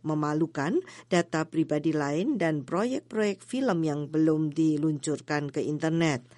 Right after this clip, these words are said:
Namun, negara komunis itu memuji serangan komputer tersebut sebagai perbuatan yang benar. Pyongyang mengatakan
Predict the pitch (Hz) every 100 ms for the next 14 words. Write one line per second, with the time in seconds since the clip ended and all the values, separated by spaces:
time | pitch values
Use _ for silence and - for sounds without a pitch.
0 | - - - - 143 135 127 196 220 170
1 | 156 151 - 160 160 156 156 - 160 185
2 | 202 160 160 156 - 202 233 - 165 156
3 | 156 156 151 165 160 160 - 151 131 139
4 | 156 147 220 - 190 165 147 151 220 -
5 | - _ - 165 - 180 185 196 208 156
6 | 151 139 131 156 170 170 135 - - -
7 | _ - - - 156 151 147 160 160 151
8 | 147 147 143 175